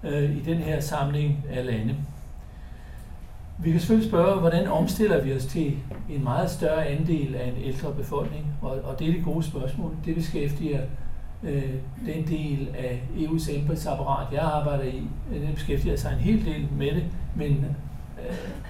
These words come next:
det går egentlig på tværs af alle embedsapparater, ligesom det i dag går på tværs af alle ministerier, at den demografiske udvikling er et fælles baggrundsvilkår, som man er nødt til at indtænke alt i. Skolepolitik,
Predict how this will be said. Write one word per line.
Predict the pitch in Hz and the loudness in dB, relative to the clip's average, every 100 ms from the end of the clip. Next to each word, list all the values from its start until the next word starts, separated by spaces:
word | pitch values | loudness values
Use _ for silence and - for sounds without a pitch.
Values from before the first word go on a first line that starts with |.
| - | -6
det | - - | -2 0
går | 151 139 | 2 4
egentlig | 151 165 | 4 2
på | 143 | 2
tværs | 143 165 139 156 - | -2 0 0 0 0
af | 131 | 0
alle | 135 139 135 | 0 0 0
embedsapparater, | 139 160 151 135 131 135 131 - - - | 0 0 0 0 2 0 0 -4 -8 -6
ligesom | - - 170 160 | -2 2 2 2
det | 143 135 | 2 0
i | |
dag | 139 139 135 | 0 0 0
går | - 131 | -2 -4
på | - | -4
tværs | - 165 135 139 | -4 -2 -2 -2
af | 135 | -4
alle | 139 143 | -2 0
ministerier, | 123 120 - 190 190 143 147 - - - - - | 0 0 0 0 2 0 -2 -4 -8 -10 -10 -6
at | 139 - | -6 -4
den | 147 143 135 - | 0 0 0 -2
demografiske | 143 143 151 170 165 - | -2 0 4 4 2 0
udvikling | 147 147 151 147 147 147 | 0 0 0 0 0 2
er | 139 131 131 123 | 2 0 -2 -4
et | 139 | -4
fælles | - 165 156 - | -4 -2 -2 -2
baggrundsvilkår, | - 156 160 160 143 143 - - 139 | 0 0 2 0 0 0 -2 -2 -2
som | 135 - 135 | -2 -2 -2
man | 131 | -2
er | 123 127 | -2 -2
nødt | 147 - | -2 -4
til | 151 | -2
at | - - | -4 -2
indtænke | 143 147 139 143 131 | -2 -2 0 -2 -4
alt | 127 151 - | -4 -4 -4
i. | - 120 - - - - - - - - - - | -4 -4 -4 -8 -10 -10 -10 -10 -8 -6 -6 -8
Skolepolitik, | - - 143 165 - - - 143 | -6 -2 2 2 4 4 4 0